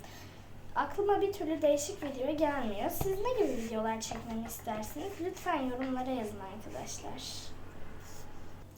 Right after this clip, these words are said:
Arkadaşlar lütfen çok fazla un ilavesi yapıp hamurumuzu sertleştirmeyelim. İpek gibi yumuşacık, e, kulak memesi kıvamında bir hamur elde etmemiz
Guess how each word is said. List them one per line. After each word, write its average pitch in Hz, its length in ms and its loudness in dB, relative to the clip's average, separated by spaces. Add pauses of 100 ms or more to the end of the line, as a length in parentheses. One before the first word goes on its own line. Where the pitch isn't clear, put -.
(240)
Arkadaşlar 330 640 4
lütfen 330 500 4
çok 359 300 2
fazla 320 360 4
un 330 280 2
ilavesi 311 520 4
yapıp 320 280 0
hamurumuzu 294 540 0
sertleştirmeyelim. 277 1200 2 (680)
İpek 381 480 0
gibi 262 280 2 (440)
yumuşacık, 359 680 2 (520)
e, 247 200 -2
kulak 339 400 2
memesi 262 400 2
kıvamında 262 640 0
bir 403 140 2
hamur 339 220 2
elde 226 300 6
etmemiz 220 480 0